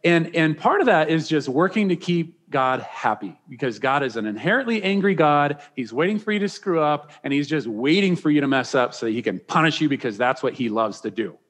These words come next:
right? That's really hurtful. <laughs> Um,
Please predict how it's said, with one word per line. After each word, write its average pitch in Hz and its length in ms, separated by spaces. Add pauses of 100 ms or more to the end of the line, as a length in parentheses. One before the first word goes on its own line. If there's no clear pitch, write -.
right? 151 320 (1700)
That's 285 260
really 247 200
hurtful. 196 680
<laughs> 175 60 (1500)
Um, 180 560